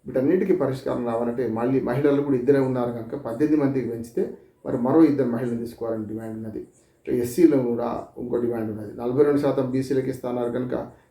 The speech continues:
బీసీలకు కూడా మరి మాకు కావాల్సిన అవసరం ఉంది అంటున్నారు. కనుక సామాజికంగా, రాజకీయంగా,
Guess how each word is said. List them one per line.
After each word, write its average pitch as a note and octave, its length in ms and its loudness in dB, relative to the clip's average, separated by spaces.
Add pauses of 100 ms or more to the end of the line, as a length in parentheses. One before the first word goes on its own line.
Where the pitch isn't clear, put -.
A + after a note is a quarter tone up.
బీసీలకు C3+ 380 2
కూడా B2 360 0 (280)
మరి - 160 -8
మాకు A#2+ 260 -2
కావాల్సిన A#2 340 0
అవసరం A2 320 -6
ఉంది A2 140 -10
అంటున్నారు. G2+ 360 -16
కనుక C3+ 440 -4 (380)
సామాజికంగా, C#3+ 840 0 (400)
రాజకీయంగా, C3+ 920 0